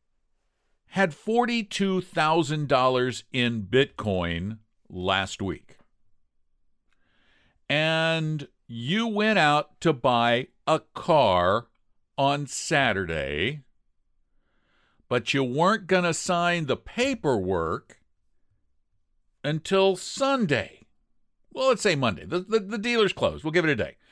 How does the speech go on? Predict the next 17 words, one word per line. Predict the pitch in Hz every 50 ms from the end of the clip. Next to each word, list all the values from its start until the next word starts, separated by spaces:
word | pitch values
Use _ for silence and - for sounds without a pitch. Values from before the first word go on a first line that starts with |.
| - - - -
Dealer's | - 208 226 226 240 214 -
closed | - 190 190 196 180 156
on | 185 180 180
Sunday. | 165 - - 156 143 139 131 135 131 135 131 - - - -
You're | - 104 120 160 233 262 262 220
gonna | 190 190 165 139 120
go | 101 131 147 170 190 180 165
in | 139 147 151 156 151
on | 143 143 147 147 135
Monday, | 135 135 135 127 127 127 123 123
and | 113 104
you've | 101 127 139 110
got | 120 117 107 98 -
the | - 95 90
exact | 82 78 90 90 85 151 160 175 180 170 - - 127
right | 131 143 143 143 135
amount, | 123 120 107 82 -